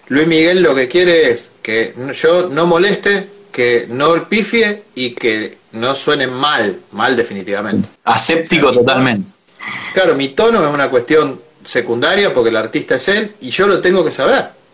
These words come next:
Speaker 1: ¿no?
Speaker 2: Claro.
Speaker 1: Hola, Charlie, que te, Charlie Vita, dice,
Speaker 2: Sí,
Speaker 1: está
Speaker 2: sí,
Speaker 1: ahí,
Speaker 2: sí, un genio.
Speaker 1: eh, ¿entendés? Entonces
Speaker 2: Claro.
Speaker 1: decís, ¿cómo fu-, cómo fu-, cómo funciona? Las cosas fueron cambiando. Entonces, como fueron cambiando, eh, me parece que,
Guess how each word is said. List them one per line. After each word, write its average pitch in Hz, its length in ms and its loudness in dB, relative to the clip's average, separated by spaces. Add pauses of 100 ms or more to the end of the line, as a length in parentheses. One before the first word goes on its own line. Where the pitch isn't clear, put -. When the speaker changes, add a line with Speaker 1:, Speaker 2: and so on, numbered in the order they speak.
(1160)
Speaker 1:
¿no? 185 380 -6
Speaker 2:
Claro. 202 240 0 (200)
Speaker 1:
Hola, 196 300 2
Charlie, 170 400 2
que 139 120 -4
te, 143 180 -4
Charlie 151 300 0
Vita, 135 260 -2
dice, 113 340 -8
Speaker 2:
Sí, 123 120 2
Speaker 1:
está 135 160 2
Speaker 2:
sí, 135 80 2
Speaker 1:
ahí, 110 100 2
Speaker 2:
sí, 135 100 -2
un 113 120 0
genio. 107 460 0 (120)
Speaker 1:
eh, 131 320 -8 (160)
¿entendés? 123 440 -6 (600)
Entonces 165 280 -14
Speaker 2:
Claro. 165 140 0
Speaker 1:
decís, - 240 -6 (160)
¿cómo 240 220 0
fu-, - 160 -10
cómo 220 240 0
fu-, - 280 -10
cómo 214 240 2
funciona? 180 400 0
Las 156 120 -2
cosas 233 260 -2
fueron 233 240 0
cambiando. 151 520 0
Entonces, 185 360 -2
como 151 240 0
fueron 214 300 -4
cambiando, 165 680 0 (640)
eh, 123 180 2
me 120 160 -2
parece 180 360 0
que, 156 280 0